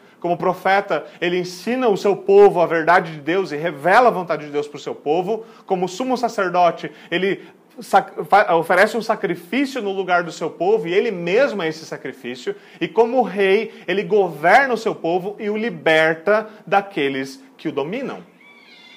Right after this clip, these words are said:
Aqui, nessa relação com os demônios, esse ofício de rei, nessa realidade demoníaca,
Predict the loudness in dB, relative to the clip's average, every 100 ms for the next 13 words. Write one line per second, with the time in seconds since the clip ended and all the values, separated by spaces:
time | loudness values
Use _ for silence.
0 | -20 -20 _ _ _ -20 -20 -20 -20 _
1 | _ _ -2 0 -4 0 0 2 2 2
2 | 2 -2 -4 -4 -4 -4 -6 -8 -4 -4
3 | -4 -6 -6 -4 -8 -6 -8 -10 -2 0
4 | 2 -2 -8 -14 -20 _ _ -2 0 4
5 | 4 2 4 4 4 0 -4 -4 -4 -4
6 | -6